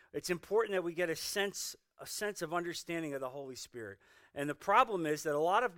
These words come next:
misconceptions come out of this when we, when we think of the Holy Spirit, uh, as, uh, some force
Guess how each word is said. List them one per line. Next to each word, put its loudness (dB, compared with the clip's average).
misconceptions -2
come -4
out 4
of -2
this -6
when 0
we, 0
when -4
we -8
think -2
of 2
the 2
Holy -2
Spirit, -4
uh, 0
as, 2
uh, -8
some 2
force 4